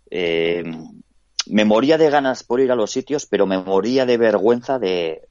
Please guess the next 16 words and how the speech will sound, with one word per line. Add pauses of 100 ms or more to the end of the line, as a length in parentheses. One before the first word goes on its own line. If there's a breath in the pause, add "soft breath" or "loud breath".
(260)
porque
siempre
me
pega
unas
castañas
increíbles.
O
sea,
es
que
podría
contaros
unas
anécdotas (600 loud breath)
de